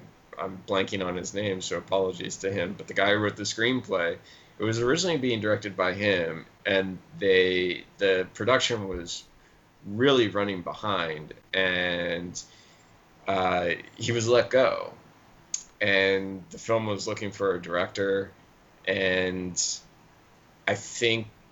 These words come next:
Kurt Russell ended up having a conversation with Sylvester Stallone, and Stallone told Russell about Cosmatos, um,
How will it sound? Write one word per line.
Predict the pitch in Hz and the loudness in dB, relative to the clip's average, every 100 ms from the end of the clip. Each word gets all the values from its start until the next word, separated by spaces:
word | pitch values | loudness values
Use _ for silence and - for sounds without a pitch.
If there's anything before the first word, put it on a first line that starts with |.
| _ - - - 98 - | _ -20 -20 -20 -20 -10
Kurt | - 120 | 0 0
Russell | 110 110 113 127 117 87 | 4 2 2 2 2 2
ended | 107 101 | -2 0
up | 104 | -2
having | - 98 104 | 2 0 2
a | 101 | -2
conversation | 107 104 98 - 98 107 110 107 104 92 | -2 -2 -2 -2 -2 0 -2 -2 -4 -4
with | 90 92 92 - - | -2 -2 -2 -8 -6
Sylvester | - 104 101 101 - | -4 0 2 4 4
Stallone, | 107 - 107 160 123 95 104 - - - - - - | 0 -2 0 2 2 -2 -6 -14 -20 -20 -20 -8 -4
and | 104 | -2
Stallone | - 110 110 110 107 | -2 0 0 0 -2
told | 107 107 107 101 - | -2 -2 -2 -6 -8
Russell | 98 101 - 107 | 0 0 0 -2
about | 90 87 - | 0 0 0
Cosmatos, | - 92 - 117 139 117 92 92 - - - - - - - | -2 -2 0 0 0 0 0 0 -6 -8 -18 -20 -20 -20 -6
um, | - 95 95 95 92 90 92 | 0 2 4 2 -2 -8 -10